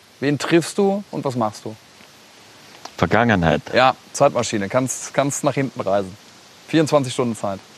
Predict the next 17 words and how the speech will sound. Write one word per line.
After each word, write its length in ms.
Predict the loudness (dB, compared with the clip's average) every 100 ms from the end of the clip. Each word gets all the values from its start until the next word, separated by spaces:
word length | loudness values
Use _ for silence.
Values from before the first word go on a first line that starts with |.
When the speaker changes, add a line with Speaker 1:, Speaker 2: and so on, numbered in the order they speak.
| -20 -20 -20 -20 -18 -18 -18 -18 -2
Speaker 2:
Vierundzwanzig 840 | 4 6 4 2 2 2 -2 -4
Stunden 480 | -2 0 0 -2 0
Zeit? 360 | 2 4 2 -2 -14 -12
Speaker 1:
Wohin 380 | -8 -4 -2 -2
und 320 | -4 -6 -8 -10 -14 -12
mit 200 | -10 -4
wem? 240 | -4 -4 -6 -16 -20 -20 -8
Oder 180 | -4 0
wen 180 | 0 -2
würdest 200 | -6 -8
du 40 |
treffen? 200 | 0 4
Speaker 2:
Na, 240 | 6 6
ich 160 | 2 0
würde 500 | 0 4 4 4 2 -4 -18 -20 -20 -20 -20 -20 -20 -20 -14
gerne 380 | -2 0 2 0
treffen 560 | 2 2 2 0 -4